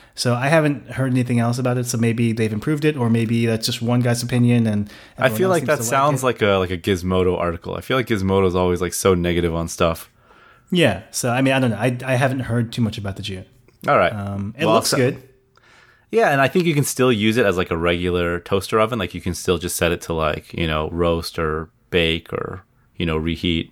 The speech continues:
Speaker 2: whatever.
Speaker 1: Yeah.
Speaker 2: Um, so I don't know. We'll see.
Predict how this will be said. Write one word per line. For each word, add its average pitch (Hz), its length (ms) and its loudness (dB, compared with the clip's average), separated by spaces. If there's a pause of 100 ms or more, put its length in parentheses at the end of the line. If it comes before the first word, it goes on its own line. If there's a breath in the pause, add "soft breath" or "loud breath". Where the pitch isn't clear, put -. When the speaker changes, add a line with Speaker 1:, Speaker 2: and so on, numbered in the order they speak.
Speaker 2:
whatever. 80 480 -2 (760 soft breath)
Speaker 1:
Yeah. 82 440 0
Speaker 2:
Um, 82 220 -12 (600)
so 170 100 -2
I 175 40 2
don't 175 100 2
know. 98 80 2
We'll 107 180 0
see. 85 300 -4